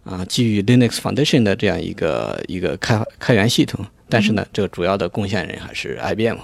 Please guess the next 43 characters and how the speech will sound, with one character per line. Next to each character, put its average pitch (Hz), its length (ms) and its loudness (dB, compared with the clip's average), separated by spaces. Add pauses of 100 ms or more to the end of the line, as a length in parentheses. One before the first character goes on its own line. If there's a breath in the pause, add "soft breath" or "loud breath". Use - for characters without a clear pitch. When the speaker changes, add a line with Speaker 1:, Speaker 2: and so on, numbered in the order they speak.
Speaker 1:
主 - 100 -4
要 107 60 4
的 101 100 4
组 92 220 -2
织 101 140 2
者、 98 160 0
发 104 200 2
动 107 180 -2
者 67 100 -4
都 - 100 -8
是 - 240 -10
I - 160 -6
B 85 120 -2
M。 - 140 -2 (200)
Speaker 2:
这 - 80 0
是 95 200 0
什 - 100 0
么 185 100 -4
东 214 180 -2
西？ 208 180 -6
这 220 200 -4
个 214 240 -6 (340)
Speaker 1:
啊， 110 220 -6
这 160 120 -2
个 147 140 0
就 120 160 -4
是 - 160 -10
blockchain 104 440 0
的 95 100 4
这 92 120 0
个 90 80 2
企 - 220 0
业 107 100 4
版， - 140 -2 (160)
或 - 140 -10
者 90 100 -10
说 92 180 -8
是 92 160 -8
一 90 40 -4
个 87 380 -6
联 98 180 4
盟 107 180 2
链。 110 140 0